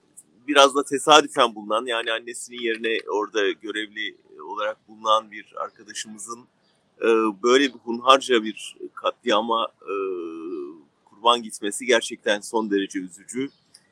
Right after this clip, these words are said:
E, kiş-, bu kişisel bazda ama, e, genel olarak toplumsal, siyasal olarak baktığımızda, kitlesel olarak baktığımızda işte o Türkiye'de ne zamandır, e, korktuğumuz şey mi acaba kapıyı çalıyor, e, hissiyatını veren bir şey. Çünkü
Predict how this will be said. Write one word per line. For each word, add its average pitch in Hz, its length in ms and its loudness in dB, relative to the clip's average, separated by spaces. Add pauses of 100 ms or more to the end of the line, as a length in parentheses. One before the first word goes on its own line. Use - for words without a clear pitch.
(260)
E, 117 80 2 (380)
kiş-, - 220 -8
bu 139 100 -6
kişisel 135 480 4
bazda 101 400 4
ama, 113 340 0 (240)
e, 98 240 -6 (100)
genel 113 180 -2
olarak 139 400 2
toplumsal, 127 540 0
siyasal 117 420 0
olarak 139 380 0
baktığımızda, 101 600 -4
kitlesel - 460 -2
olarak 120 320 4
baktığımızda 107 680 -2 (720)
işte - 220 -2
o 160 120 4
Türkiye'de 156 720 4 (120)
ne 143 160 0
zamandır, 139 480 2
e, 131 320 -10 (260)
korktuğumuz 139 800 -6 (500)
şey 143 180 2
mi 135 120 4
acaba 110 340 2
kapıyı 110 380 -4
çalıyor, 104 560 2 (580)
e, 110 60 -2 (260)
hissiyatını 117 600 2
veren 113 320 6
bir 104 60 -8
şey. 98 240 -6
Çünkü 123 400 -8